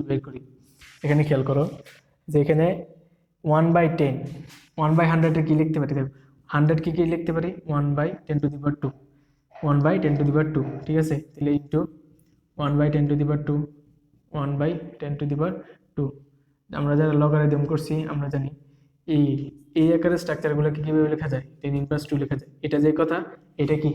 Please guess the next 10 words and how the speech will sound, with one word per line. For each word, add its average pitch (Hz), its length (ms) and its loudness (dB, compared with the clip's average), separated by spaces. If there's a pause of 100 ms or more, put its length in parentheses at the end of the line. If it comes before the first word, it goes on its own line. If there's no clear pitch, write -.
(240)
একই 156 220 -4
কথা? 147 200 -4 (420)
এই 160 120 2
অংশটা 160 320 2
যে 165 140 6
কথা, 170 180 0 (380)
এটা 160 140 2 (520)
একই 165 240 2
ধরনের 151 320 4
কথা। 151 200 0